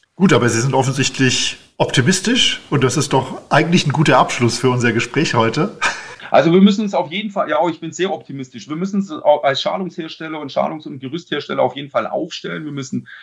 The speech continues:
Speaker 2: sehen, wie die Trends auf dem Markt, ähm, verlaufen und, ähm, wir müssen hier mitspielen können. Und das ist das A und O und dafür brauchen wir natürlich auch die entsprechende Software und die entsprechenden Plattformen und die entsprechenden Schnittstellen.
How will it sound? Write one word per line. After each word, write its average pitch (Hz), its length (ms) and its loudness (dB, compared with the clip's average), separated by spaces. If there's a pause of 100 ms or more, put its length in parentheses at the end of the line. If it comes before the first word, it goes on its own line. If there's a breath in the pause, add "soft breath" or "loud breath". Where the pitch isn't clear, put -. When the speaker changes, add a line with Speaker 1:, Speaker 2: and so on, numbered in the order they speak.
Speaker 2:
sehen, 151 300 -2
wie 139 120 -8
die 127 220 -4
Trends 143 340 2
auf 131 180 0
dem 127 140 -2
Markt, 120 460 0
ähm, 123 460 -6 (340 soft breath)
verlaufen 170 800 0
und, 143 480 -12
ähm, 131 580 -4
wir 127 180 -4
müssen 151 240 -2
hier 151 120 -2
mitspielen 107 580 -6
können. 95 160 -6
Und 104 180 0
das 147 140 -2
ist 160 200 -2
das 131 140 -6
A 110 160 2
und 131 200 2
O 123 120 -6
und 131 80 -4
dafür 117 220 -6
brauchen 117 280 -4
wir 123 80 -6
natürlich 117 300 -8
auch 113 160 -2
die 113 100 -14
entsprechende 110 520 -10
Software 143 600 -4 (260 loud breath)
und 120 120 0
die 117 100 -2
entsprechenden 107 540 -2
Plattformen 127 540 -2
und 113 100 -8
die 107 140 -10
entsprechenden 101 560 -10
Schnittstellen. - 600 -10